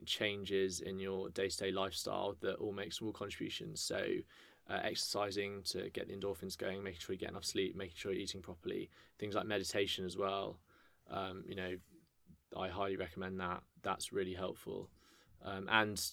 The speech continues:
talking about it as well, which is really difficult to do initially. Um, I've spoken to you about it before. Um, you know, it's really important to have friends that you can talk to about this kind of thing, and, and, and actually you end up being surprised because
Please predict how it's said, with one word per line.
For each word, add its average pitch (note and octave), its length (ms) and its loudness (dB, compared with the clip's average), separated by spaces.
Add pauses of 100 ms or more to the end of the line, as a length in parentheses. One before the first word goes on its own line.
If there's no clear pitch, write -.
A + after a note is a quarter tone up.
(300)
talking G#2 280 -2
about G#2 200 2
it G2+ 80 0
as G#2+ 100 -2
well, B2+ 380 6 (380)
which A2+ 260 2
is A2+ 100 0
really B2+ 160 4
difficult C#3+ 380 0
to - 80 -4
do D#3 120 4
initially. D#3+ 500 2 (440)
Um, G2 560 0 (280)
I've F#2+ 180 0 (160)
spoken G2 340 2
to A2 120 4
you G2 40 8
about F#2 200 6
it - 80 -2
before. G2 640 2
Um, F#2+ 400 -4 (340)
you G2+ 120 -8
know, G2 60 0 (140)
it's - 180 -4
really G2 180 2
important - 400 -2
to G#2+ 60 -2
have F#2+ 120 0
friends G2 280 -2
that - 80 -8
you G2+ 120 -4
can F#2+ 300 -6 (680)
talk A#2 220 10
to A2+ 100 4
about G2 160 6
this - 120 -2
kind G2+ 180 0
of F#2 60 -2
thing, G2+ 380 2
and, G2 320 -2
and, G2 380 -4 (200)
and G2+ 280 0
actually A2+ 440 6 (140)
you A2+ 240 6
end A#2+ 140 6
up - 80 0
being A2 120 4
surprised A2+ 520 8
because G#2 400 0